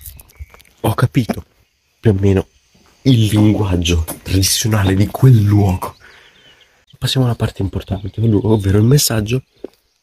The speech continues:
che devo inviare a la Totta. Mi risponderà? Non lo so, c'ho tempo fino a ventiquattro,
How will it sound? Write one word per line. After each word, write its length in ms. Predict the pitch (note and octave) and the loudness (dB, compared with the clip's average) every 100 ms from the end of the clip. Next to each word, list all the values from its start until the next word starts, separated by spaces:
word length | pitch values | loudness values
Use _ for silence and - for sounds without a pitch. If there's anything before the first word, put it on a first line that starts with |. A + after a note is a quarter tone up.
| _ _ _ _ _ _ _ _ _ _ _ _ | _ _ _ _ _ _ _ _ _ _ _ _
che 100 | C3+ | 2
devo 120 | C3 | 4
inviare 440 | C#3+ G2 F#2 G#2 - | 6 4 2 -2 -6
a 180 | F#2+ F#2+ _ _ _ _ _ _ _ _ _ _ | -10 -12 _ _ _ _ _ _ _ _ _ _
la 160 | - E2+ | -4 -2
Totta. 420 | D#2+ F#2 - - | -2 -6 -8 -6
Mi 180 | F2 G2 | -2 0
risponderà? 640 | G2+ - A#2+ A#2 B2+ D3+ D3 | -2 -2 0 4 4 4 4
Non 240 | C3+ D3+ | 4 4
lo 80 | D#3 | 2
so, 160 | D3 A#2 | 0 -2
c'ho 220 | F#2 - | -4 -6
tempo 240 | - G#2+ | -2 -4
fino 180 | - A#2 | -2 0
a 40 | A#2 | 4
ventiquattro, 640 | A#2 A2+ A2+ - A2+ A2 | 2 0 -4 -2 -4 -4